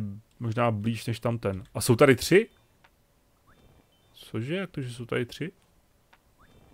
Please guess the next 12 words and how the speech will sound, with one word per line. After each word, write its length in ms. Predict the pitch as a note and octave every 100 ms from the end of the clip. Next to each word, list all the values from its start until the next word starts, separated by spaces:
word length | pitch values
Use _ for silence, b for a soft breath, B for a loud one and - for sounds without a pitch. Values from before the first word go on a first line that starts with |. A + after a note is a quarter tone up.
| _ _ -
Zvláštní. 520 | G#2+ A#2 - B2 A2+ _
A 40 | B2+
ten 160 | D3
portál 320 | D3+ F3+ G3+ G3+
je 60 |
docela 300 | F#3+ - G#3+
blízko, 680 | E3+ E3+ D3+ - B2 G#2+ A2+
takže 420 | E3+ D3+ C#3+ E3
nebudeme 460 | D#3 D3 D#3 D3+ D#3
mít, 280 | E3+ E3
eh, 40 | C3+ G#2+ -
problém, 600 | D3 C#3+ D3 D3+ D3+